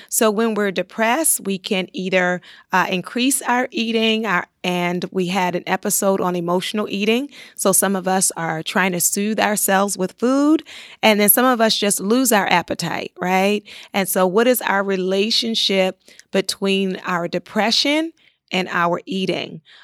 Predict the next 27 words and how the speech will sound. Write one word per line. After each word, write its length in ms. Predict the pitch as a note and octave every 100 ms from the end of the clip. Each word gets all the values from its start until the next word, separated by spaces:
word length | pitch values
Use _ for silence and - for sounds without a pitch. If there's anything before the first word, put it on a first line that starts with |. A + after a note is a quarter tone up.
| -
Uh, 160 | F#3+ F3
not 280 | E3+ G3 G#3+
only 300 | G#3 F#3+ F#3
whether 440 | D#3+ E3 G#3 A#3
we're 240 | A3+ G#3+ G3+
eating, 440 | - F3+ F#3+ F#3+ G3+
but 220 | F#3 -
sometimes 640 | - F3+ F3+ F#3+ F3 E3
what 300 | D#3+ G3+ -
we're 240 | - F#3+ F3
eating 340 | - E3+ E3+ E3+
can 220 | - F3
change 580 | - F#3+ F3 F#3+ B3 - - -
when 220 | - F#3+
we're 100 | F3 F3
in 100 | -
a 80 | F3
place 440 | - F#3+ F3 F3
of 160 | - D#3+
depression. 840 | E3+ - E3+ D3+ - - D3+ E3 - _ - - - - -
Uh, 220 | G#3 G#3+
depression 520 | G#3+ - C4+ C#4+ D4+
can 160 | D4 C#4
also 360 | A#3 B3 C4
affect 400 | A#3 - A3 -
your 140 | A#3 A3
sleep. 580 | - - D#4 G3+ -